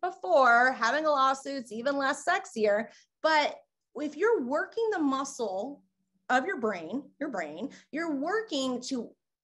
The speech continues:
prepare yourself with this information, your response when something happens is gonna be a lot more level-headed. You're gonna be able to operate from a place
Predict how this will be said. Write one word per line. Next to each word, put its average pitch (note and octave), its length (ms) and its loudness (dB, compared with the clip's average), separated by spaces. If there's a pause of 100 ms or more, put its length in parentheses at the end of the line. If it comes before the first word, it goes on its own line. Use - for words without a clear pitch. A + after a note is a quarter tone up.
(160)
prepare G#4+ 500 -2
yourself D#4 360 0
with C4 80 -8
this B3+ 160 -6
information, A#3+ 640 -4 (320)
your G#4 420 4
response - 920 -2 (160)
when B3+ 220 -2
something D#4+ 380 -4
happens A#3 480 -6
is A3+ 140 -6
gonna A3 120 -2
be G#3 100 -4
a F#3+ 60 -4
lot F3+ 280 -6
more D#4 100 -2
level-headed. A#3+ 580 -6 (280)
You're A#3 80 -4
gonna A#3+ 120 0
be A3+ 60 6
able G#3+ 140 2
to F#3 120 -4 (140)
operate E4 640 -4
from B3 200 -2
a A3 60 -2
place C4+ 580 -4